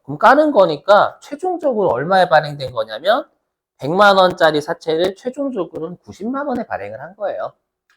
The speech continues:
백이십만 원 빌리기에 삼십만 원 썼잖아요, 여러분들. 그러면 백만 원짜리 사채를 최종적으로, 최종적으로, 최종적으로 구십만 원에 발행했으니까 요건 할인 발행이 된 거예요. 할인 발행.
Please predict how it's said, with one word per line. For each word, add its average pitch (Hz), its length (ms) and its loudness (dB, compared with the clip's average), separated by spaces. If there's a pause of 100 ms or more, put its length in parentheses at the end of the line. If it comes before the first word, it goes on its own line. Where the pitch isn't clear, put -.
백이십만 175 580 -4
원 123 100 -4
빌리기에 269 420 -8
삼십만 185 400 -14
원 117 100 -14
썼잖아요, - 440 -12
여러분들. - 520 -20 (420)
그러면 143 420 0
백만 190 460 4
원짜리 165 420 2
사채를 180 580 -4
최종적으로, 302 640 -8
최종적으로, 196 680 -10 (480)
최종적으로 208 1000 2
구십만 190 560 -6
원에 160 200 -8
발행했으니까 110 800 -10
요건 131 320 -6
할인 339 360 -12
발행이 113 280 -10
된 - 120 -20
거예요. - 120 -20
할인 147 260 -20
발행. - 180 -20